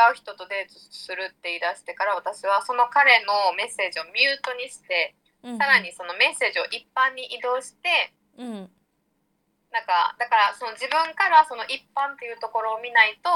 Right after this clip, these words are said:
Speaker 1: 彼のメッセージが見れないようにしていて、
Speaker 2: そう、
Speaker 1: で、
Speaker 2: このね、
Speaker 1: その彼の、
Speaker 2: トキ、トキエスのアカウントがね、ビジネスアカウントになってるから、多分そういう、
Speaker 1: あ。
Speaker 2: ふ-、普通のアカウントと違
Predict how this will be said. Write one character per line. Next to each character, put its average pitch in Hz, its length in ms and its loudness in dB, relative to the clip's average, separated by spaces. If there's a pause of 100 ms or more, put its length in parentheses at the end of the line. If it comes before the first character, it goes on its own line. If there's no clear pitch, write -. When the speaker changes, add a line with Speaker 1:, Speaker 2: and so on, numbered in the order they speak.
(160)
Speaker 1:
彼 240 200 2
の 202 140 -8
メ 202 120 -6
ッ - 20 -14
セ 190 220 -4
ー - 20 -6
ジ 190 100 -6
が 214 160 6
見 202 140 -2
れ 262 120 2
な 233 160 10
い 185 80 2
よ 165 140 -4
う 156 100 -12
に 160 160 -16 (640)
し - 120 -20
て 180 180 -6
い - 60 -16
て、 226 500 0 (360)
Speaker 2:
そ - 160 -6
う、 294 40 0
Speaker 1:
で、 294 80 0
Speaker 2:
こ 311 100 0
の 311 240 0
ね、 349 120 2
Speaker 1:
そ - 20 2
の 427 200 4
彼 440 200 4
の、 381 100 -4
Speaker 2:
ト - 580 -8
キ、 - 0 -
ト - 0 -
キ 440 120 -8
エ 427 100 -2
ス 359 120 -10
の 226 120 -4
ア 208 60 -8
カ 208 160 -4
ウ 202 60 -6
ン 196 60 -14
ト 208 100 -12
が 196 80 -10
ね、 220 140 -8
ビ 214 160 -6
ジ 254 120 -10
ネ 339 140 0
ス 330 160 -8 (300)
ア 311 80 -2
カ 349 140 -2
ウ 302 60 -2
ン 240 40 -10
ト 196 100 -8
に 185 80 -8
な 180 120 -10
っ - 20 -18
て - 140 -16
る 175 100 -12
か 233 120 -10
ら、 269 280 -4 (340)
多 302 100 -8
分 226 160 -8
そ 247 140 -8
う 233 40 0
い 226 240 2
う、 - 20 -10
Speaker 1:
あ。 - 40 -12 (520)
Speaker 2:
ふ-、 - 40 -20
普 277 60 -18
通 330 140 -10
の 330 100 -2
ア 330 60 -4
カ 330 100 -4
ウ 320 60 -4
ン - 20 -10
ト 320 80 -6
と 285 100 -6
違 269 220 -10